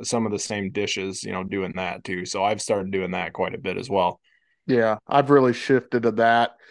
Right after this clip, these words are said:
Speaker 2: And a lot of the times when we're killing a lot of 'em, especially mallards, I don't worry about the legs either. And a lot of that's judgment call, right? If they're fatty, I want the legs.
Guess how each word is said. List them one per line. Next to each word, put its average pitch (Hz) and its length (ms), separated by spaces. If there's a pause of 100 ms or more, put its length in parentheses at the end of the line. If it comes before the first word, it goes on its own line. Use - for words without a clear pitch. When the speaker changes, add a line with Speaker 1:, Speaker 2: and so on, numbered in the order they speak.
(220)
Speaker 2:
And 143 100
a 143 40
lot 147 220
of 143 80
the 135 80
times 127 320
when 120 80
we're 120 80
killing 120 340
a 110 60
lot 117 280
of 110 120
'em, 110 200
especially 113 460
mallards, 107 720 (160)
I 113 80
don't 107 100
worry 104 140
about 101 160
the 98 80
legs 101 420
either. 104 360 (540)
And 151 160
a 160 40
lot 151 200
of 143 60
that's 135 200
judgment 123 500
call, 120 420 (120)
right? 117 360
If 120 160
they're 110 140
fatty, 127 480
I 104 80
want 107 340
the 98 80
legs. 104 560